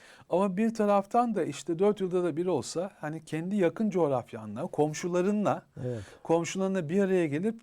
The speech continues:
Speaker 1: e, değil mi? Hani, biz mesela, biz, yani, handbolda mesela İzlanda ile kaç tane maç yaptık son dönemlerde?
Speaker 2: Hı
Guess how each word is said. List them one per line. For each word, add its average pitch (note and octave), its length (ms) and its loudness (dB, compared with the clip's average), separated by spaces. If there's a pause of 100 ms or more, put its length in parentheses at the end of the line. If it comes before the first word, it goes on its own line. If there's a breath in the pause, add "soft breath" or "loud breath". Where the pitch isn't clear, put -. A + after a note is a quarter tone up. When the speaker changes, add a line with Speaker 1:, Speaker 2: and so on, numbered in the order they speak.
(160)
Speaker 1:
e, C#3+ 200 -6
değil A#3 120 0
mi? G3 120 2
Hani, D#3+ 340 -4
biz F3 140 -4
mesela, E3+ 580 0 (140)
biz, D#3+ 380 -8 (380 soft breath)
yani, D#3 300 2
handbolda D#3 600 0
mesela C3+ 600 -6 (300)
İzlanda F#3+ 480 4
ile G3 140 4
kaç A#3+ 260 2
tane E3 220 -2
maç G#3 280 0
yaptık - 300 -6
son G#2+ 220 -14
dönemlerde? A2 680 -6
Speaker 2:
Hı D3+ 40 -2